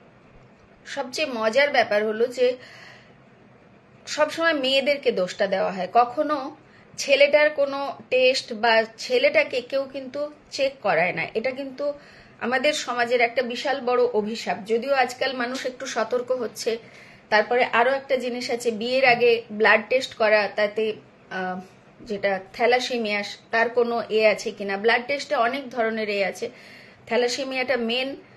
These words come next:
থাকে, তো সেই জন্য বিয়ের আগে ব্লাড টেস্ট করা, এগুলো কিন্তু খুব ভীষণ দরকার। হ্যাঁ অমৃতা, এরকম কিন্তু আমরা অনেকেই ফেস করি। আমরা এগুলো সবার কাছে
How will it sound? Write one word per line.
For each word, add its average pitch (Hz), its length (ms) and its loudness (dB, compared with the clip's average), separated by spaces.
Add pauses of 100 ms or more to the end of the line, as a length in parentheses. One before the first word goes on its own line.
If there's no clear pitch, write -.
(180)
থাকে, 240 280 -2
তো 240 220 4
সেই 254 180 -6
জন্য 254 180 0
বিয়ের 240 300 4
আগে 233 200 6
ব্লাড 208 340 2
টেস্ট 233 220 0
করা, 202 340 2 (520)
এগুলো 311 320 2
কিন্তু 311 460 -4 (240)
খুব 226 200 -6
ভীষণ 285 340 -4
দরকার। 196 460 0 (1400)
হ্যাঁ 240 180 0
অমৃতা, 214 360 0
এরকম 262 420 -2
কিন্তু 269 280 -4
আমরা 247 400 2
অনেকেই 269 520 -4
ফেস 202 280 -4
করি। 202 220 -2
আমরা 208 380 0 (480)
এগুলো 240 260 2
সবার 233 320 2
কাছে 247 400 0